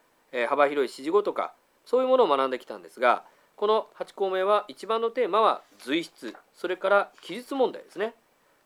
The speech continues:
で、次回の第九項目は小説を読みますね。そして最後、十項目は本格的な記述問題で締めくくるという形ですから、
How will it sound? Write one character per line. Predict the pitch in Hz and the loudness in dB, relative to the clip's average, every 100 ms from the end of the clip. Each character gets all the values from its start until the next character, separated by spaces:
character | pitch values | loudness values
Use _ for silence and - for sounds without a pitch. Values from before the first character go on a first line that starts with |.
| _ | _
で、 | 165 175 | -6 -2
次 | |
回 | 262 240 | 2 2
の | 156 | 2
第 | 143 190 | 2 2
九 | - 147 | 0 -10
項 | 143 143 | -8 -6
目 | 135 | -2
は | 143 160 - | 0 0 -2
小 | - 147 233 | -6 0 2
説 | 240 | 2
を | 202 | 2
読 | 165 | 2
み | 143 | 0
ま | |
す | 117 | -6
ね。 | 107 135 110 - _ _ - - | 0 0 0 -4 _ _ -20 -8
そ | 196 | -6
し | 196 | -2
て | 233 | -2
最 | 220 - - 247 202 | -2 -8 -2 0 2
後、 | 123 - - | 0 -4 -14
十 | 151 | -14
項 | - 175 | -4 -2
目 | 175 175 | 0 4
は | 196 196 - - | 4 4 -4 -8
本 | 208 | -6
格 | 240 233 | -2 -2
的 | - 208 | -4 -8
な | 202 185 180 - | 2 2 2 -6
記 | - | -12
述 | 170 165 | -10 -4
問 | 160 151 | -2 0
題 | 131 107 | 0 0
で | 147 143 - | 0 -2 -6
締 | - | -8
め | 135 | -6
く | 123 | -6
く | - | -8
る | 127 | -10
と | 101 | -10
い | |
う | |
形 | 101 107 107 | -12 -10 -12
で | 101 | -16
す | 95 | -14
か | - | 2
ら、 | 131 - | 2 2